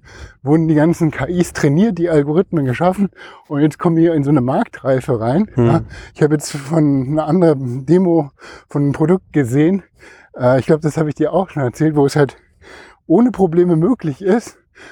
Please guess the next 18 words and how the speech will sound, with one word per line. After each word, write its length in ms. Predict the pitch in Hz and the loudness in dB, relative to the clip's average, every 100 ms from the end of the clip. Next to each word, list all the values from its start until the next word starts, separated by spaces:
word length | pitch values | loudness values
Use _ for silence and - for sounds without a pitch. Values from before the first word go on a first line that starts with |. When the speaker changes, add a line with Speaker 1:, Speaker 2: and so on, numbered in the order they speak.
| - | -10
Speaker 1:
halt 420 | - 147 156 - - | 0 2 2 -4 -14
Tageaufnahmen 1120 | - 170 220 - 160 143 156 147 156 208 226 _ | -2 0 0 -2 -2 -4 -2 0 0 -2 -4 _
in 180 | 165 143 | -4 -2
Nachtaufnahmen 720 | 175 - 156 127 151 117 127 | -2 -4 -10 -6 -4 -4 -6
zu 100 | 131 | -8
verwandeln. 560 | 131 117 123 120 120 104 - _ - - - | -8 -4 -4 -2 -6 -6 -12 _ -20 -16 -2
Ja, 180 | 120 | 0
und 260 | 185 - 143 | 2 0 0
das 200 | 143 151 | 0 0
würde 220 | 151 170 | 0 2
auch 180 | 165 156 | 0 -2
die 140 | 156 | -2
ganze 340 | 143 143 170 151 | 0 0 0 -4
Filmindustrie 880 | - 196 247 147 123 - 151 165 160 _ - - - | -2 -2 0 -2 -4 -2 0 0 -4 _ -20 -20 -4
revolutionieren, 920 | 127 165 165 - 151 143 190 233 190 | -2 2 0 0 0 2 2 0 -2
wenn 120 | 147 | -2
du 100 | 147 | 0
halt 340 | 151 165 - | 0 -2 -4